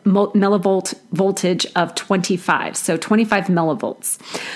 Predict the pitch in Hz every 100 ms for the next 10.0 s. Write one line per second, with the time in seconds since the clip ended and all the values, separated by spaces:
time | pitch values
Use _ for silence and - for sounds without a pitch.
0 | - - 208 170 226 - - 285 403 392
1 | 226 226 240 202 190 202 202 220 - 190
2 | 170 185 180 165 - - 233 247 208 156
3 | 254 190 - - 226 226 226 165 147 160
4 | 226 220 - 196 208 214 170 175 170 160
5 | 143 135 113 - - - _ - - 170
6 | 233 - - - 151 208 269 277 - 240
7 | 240 226 214 208 - 202 214 214 196 185
8 | 165 156 165 170 - 233 214 415 - -
9 | - - - - - - - 202 214 -